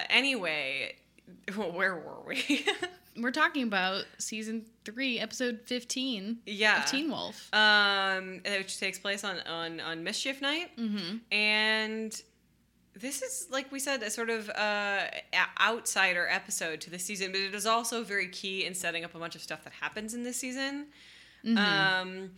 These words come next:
Speaker 1: so before we get too into it, I think we have to do our recap.
Speaker 2: Yes. Um, I'd also like to share that this particular episode was, uh, written by Owen O'Donnell and Angela Harvey and directed by Robert Hall, who, as far as I could tell,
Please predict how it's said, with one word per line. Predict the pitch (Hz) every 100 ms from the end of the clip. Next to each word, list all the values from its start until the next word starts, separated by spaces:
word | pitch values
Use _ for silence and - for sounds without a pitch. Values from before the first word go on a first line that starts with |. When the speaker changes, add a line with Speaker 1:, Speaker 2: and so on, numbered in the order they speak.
| - -
Speaker 1:
so | - 226
before | 208 208 277 294
we |
get | 240 220
too | - 240 233 226 220 214 -
into | 214 294 277 175
it, | 160 165 -
I | 185
think | 214
we | 240
have | 196
to |
do | 180 170
our | 160
recap. | 165 190 - - - - _ -
Speaker 2:
Yes. | 202 185 165 - - -
Um, | 208 196
I'd | 196
also | 160 202
like | 262 262
to | 226
share | - 175 147 151 214 285 294 - - _ -
that | 185
this | 180
particular | - 196 208 202 202 -
episode | 156 165 175 175 165 160
was, | 151 151 151 - -
uh, | 156 151 147 -
written | 160 - 196
by | 180 165 165 -
Owen | 165 165
O'Donnell | 160 156 139 185 240
and | 117 175
Angela | 147 156 143
Harvey | 147 131 147 214 294 302 - - -
and | 196 214
directed | 233 277 359
by | 349 330 -
Robert | 220 233 254
Hall, | 214 254 170 147
who, | 165 226
as | 240
far | 240
as | 330
I | 381
could | 285 226
tell, | 240 247 208 180